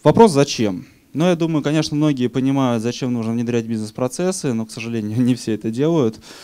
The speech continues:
А, мы постоянно все сталкиваемся с одними и теми же ошибками. Ну, допустим, менеджер перед тем, как отдать в работу дизайнеру дизайн-макеты, не получил подписанные, например, а, прототипы.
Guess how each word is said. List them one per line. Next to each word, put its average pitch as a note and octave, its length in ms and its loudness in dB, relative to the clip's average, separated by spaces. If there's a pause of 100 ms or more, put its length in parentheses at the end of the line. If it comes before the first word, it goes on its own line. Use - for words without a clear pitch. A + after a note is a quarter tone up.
(520)
А, A2+ 300 -2
мы C3+ 160 4
постоянно F#3 560 0
все D3+ 320 0
сталкиваемся D3 520 -2
с - 40 -4
одними A#2+ 280 0
и G#2+ 40 -2
теми B2 300 -2
же G2+ 240 -8
ошибками. G#2 680 -6 (240)
Ну, D#3+ 200 -2
допустим, A#2 440 -4
менеджер D3+ 600 -2 (420)
перед A#2+ 240 0
тем, C#3 260 -2
как A2 160 -8
отдать A#2 380 -4
в A#2 40 -4
работу A2+ 440 -2
дизайнеру A2 640 -2
дизайн-макеты, G#2 920 -4 (140)
не C3+ 280 4
получил C#3 680 -2 (220)
подписанные, A2+ 1040 -2 (340)
например, G2+ 520 -6 (320)
а, G#2+ 180 -6
прототипы. G#2+ 680 -4